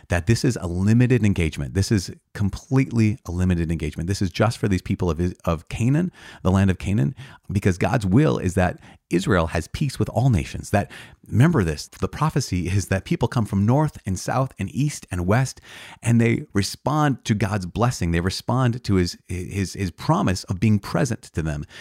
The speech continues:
That God's desire is not division among people. God's desire is not the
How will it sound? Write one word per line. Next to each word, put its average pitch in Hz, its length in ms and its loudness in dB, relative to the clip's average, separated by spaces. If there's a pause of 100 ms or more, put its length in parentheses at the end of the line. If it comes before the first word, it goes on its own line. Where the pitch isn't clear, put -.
(160)
That - 260 -4
God's 120 300 -2
desire 95 460 0
is 85 160 -2
not 135 420 0
division 85 380 0
among 76 180 0
people. - 320 -6
God's 104 220 -2
desire 113 260 0
is 92 100 -2
not 113 380 0
the 92 160 2